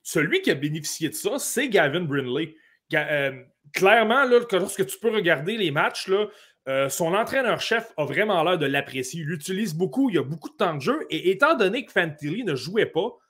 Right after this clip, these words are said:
C'est Brindley qui a obtenu le poste de tro-, de premier centre contre les Gophers, là.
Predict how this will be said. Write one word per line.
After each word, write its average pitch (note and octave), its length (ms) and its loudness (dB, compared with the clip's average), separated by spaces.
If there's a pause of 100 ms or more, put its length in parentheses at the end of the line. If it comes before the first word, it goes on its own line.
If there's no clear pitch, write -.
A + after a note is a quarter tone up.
(380)
C'est - 260 -2
Brindley G#3+ 560 4
qui - 100 0
a D3+ 40 4
obtenu D#3 300 0
le F3 140 0
poste F3+ 280 0
de C3+ 120 -2
tro-, C#3 240 -6
de C#3 80 0
premier D#3+ 420 0
centre F#3+ 460 -2
contre F3 340 -2
les D3 160 0
Gophers, D3+ 560 2
là. F#3+ 220 0